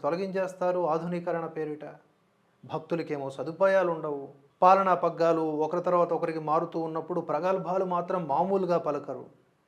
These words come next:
కానీ చిత్తశుద్ధి మాత్రం శూన్యం. దయచేసి ఇప్పటికైనా హైకోర్టు వ్యాఖ్యల్ని సీరియస్గా తీసుకొని కేవలం మఠాలు,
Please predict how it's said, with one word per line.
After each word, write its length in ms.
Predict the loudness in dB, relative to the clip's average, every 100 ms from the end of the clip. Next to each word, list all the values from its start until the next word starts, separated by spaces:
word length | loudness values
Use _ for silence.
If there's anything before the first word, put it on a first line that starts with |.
| _ -2
కానీ 240 | 0 0 -4 -6 -10 -8
చిత్తశుద్ధి 480 | -6 -6 -6 -8 -6 -6
మాత్రం 280 | -6 -8 -8
శూన్యం. 460 | -8 -8 -8 -14 -16 _ _ _ _ _ _ _ _ -4
దయచేసి 360 | -2 0 -2 -4
ఇప్పటికైనా 540 | -2 -2 0 0 0 -2
హైకోర్టు 420 | -4 -2 -2 -2 0
వ్యాఖ్యల్ని 580 | 0 0 -2 -6 -6
సీరియస్గా 500 | -8 -4 -4 -4 -6 -6
తీసుకొని 440 | -10 -12 -16 -18 -18 _ _ _ _ _ 2
కేవలం 340 | 4 4 2
మఠాలు, 400 | -2 0 2